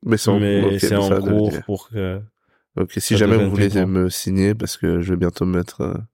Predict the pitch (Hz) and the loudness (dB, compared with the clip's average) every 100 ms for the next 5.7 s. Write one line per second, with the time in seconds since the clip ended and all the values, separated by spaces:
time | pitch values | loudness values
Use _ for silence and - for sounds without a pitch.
0 | _ _ 104 98 101 - 127 113 - _ | _ _ -2 -2 -4 -2 -2 -2 -10 _
1 | 95 95 - 143 _ _ - 117 123 - | -2 -2 -8 -14 _ _ -2 0 0 -2
2 | 107 107 117 123 113 110 107 98 95 101 | -6 0 0 2 0 0 0 0 0 -4
3 | 107 113 214 - - 107 113 113 113 117 | -10 -14 -18 -20 -8 0 2 2 2 0
4 | 113 110 104 101 123 123 101 135 120 110 | 0 0 0 2 0 0 -4 -2 -2 -2
5 | 107 104 107 104 98 95 | -4 -6 -2 -2 -2 -4